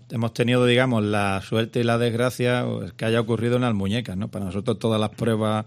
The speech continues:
son importantes y todas las afrontamos con la misma ilusión, ¿no? O sea, aquí en Chiclana, en Conil o en la otra punta del mundo, ¿no? Pero hay veces que, eh, te tienes que retirar y, y te,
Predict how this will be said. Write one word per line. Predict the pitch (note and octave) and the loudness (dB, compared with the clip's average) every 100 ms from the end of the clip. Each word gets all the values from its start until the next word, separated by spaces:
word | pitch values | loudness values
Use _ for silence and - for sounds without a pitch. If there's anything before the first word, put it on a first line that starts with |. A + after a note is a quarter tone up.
| - - - - | -10 -20 -20 -16
son | - A2 | -2 2
importantes | A2 G2 A2 G#2 A#2 A2+ A2 | 2 2 0 2 2 2 2
y | A#2 | 0
todas | A#2 A2+ | 2 2
las | A2 | 2
afrontamos | A2 - G#2+ G2+ A2 A2+ | 0 0 -2 0 0 0
con | - A2+ | -2 0
la | A2 | 0
misma | A2 G#2+ | 0 0
ilusión, | G#2 G2 A#2+ A#2 G2+ | 0 0 0 0 -2
¿no? | A#2 | -6
O | |
sea, | G2+ G#2+ G#2 | -6 -4 -4
aquí | G2 G#2+ G#2+ G#2+ G#2+ G#2+ - - - - - | -4 -2 0 0 -2 -4 -10 -20 -20 -16 -8
en | G#2 G#2+ | -4 -4
Chiclana, | - G#2+ A2+ A#2 A#2+ | -2 -2 2 2 4
en | B2 | 0
Conil | A#2 A2 A2+ B2 B2+ | 0 0 2 2 2
o | B2+ A#2+ A#2 | 2 2 2
en | G#2+ | 2
la | G#2 | 0
otra | G#2 G#2+ | 0 -4
punta | G#2 G#2 G2 | -4 -4 -4
del | G2 | -4
mundo, | G#2+ A2+ G2+ | -2 -2 -4
¿no? | G#2+ | -4
Pero | A2+ G#2 G2+ G2 F#2+ - - - - - | -4 -2 -2 -2 -6 -10 -20 -20 -20 -12
hay | - G#2 | -2 2
veces | G#2+ A2 A2 | 2 2 -2
que, | - A2+ A2 G#2+ G#2 G#2 G2 F#2+ G2 G#2+ - - - - | 0 2 4 2 2 2 0 -2 -4 -6 -8 -10 -10 -2
eh, | A#2 A#2 A2 A2 - | 0 0 -2 -4 -6
te | G#2+ | -4
tienes | A#2+ A#2 | 0 0
que | - A#2 | 2 2
retirar | A2+ A2+ A#2+ B2 C3+ C3+ C#3 | 4 4 6 6 6 6 4
y, | C3+ | 2
y | A#2 G#2+ G#2+ - - A1+ A1 - - - | 0 0 -2 -4 -6 -6 -8 -10 -12 -12
te, | - | -10